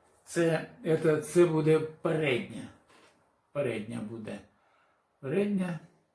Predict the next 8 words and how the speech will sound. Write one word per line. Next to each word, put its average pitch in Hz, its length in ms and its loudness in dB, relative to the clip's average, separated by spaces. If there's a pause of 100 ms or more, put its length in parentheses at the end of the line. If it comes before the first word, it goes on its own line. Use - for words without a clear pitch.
(720)
і 135 180 -8
ще 131 240 -6
задня. 107 460 -10 (840)
Тут 185 240 0
будуть, 156 540 2 (1600)
тут 127 260 -10
потім 127 320 -6
позасверлю, 151 920 0